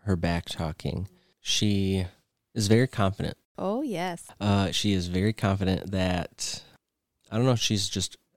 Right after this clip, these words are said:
Speaker 1: it's a, it's almost like a power struggle. She's fighting for control, and she is very confident that she will win,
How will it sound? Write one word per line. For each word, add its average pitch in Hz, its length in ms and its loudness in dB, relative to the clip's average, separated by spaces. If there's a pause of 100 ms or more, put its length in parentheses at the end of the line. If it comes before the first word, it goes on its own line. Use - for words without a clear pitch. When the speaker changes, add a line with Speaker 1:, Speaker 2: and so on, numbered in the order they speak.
(240)
Speaker 1:
it's - 180 -6
a, 92 220 0
it's 104 120 -6
almost 120 260 2
like 110 120 -2
a 87 100 -2
power 98 340 -2
struggle. 82 400 -4
She's 92 280 -4
fighting 90 320 -4
for 92 160 -6
control, 104 680 -2 (440)
and 85 420 -2
she 90 240 -2
is 82 140 -6
very 90 240 -4
confident 98 480 -6
that - 120 -10
she - 140 -4
will 95 160 -2
win, 90 360 -2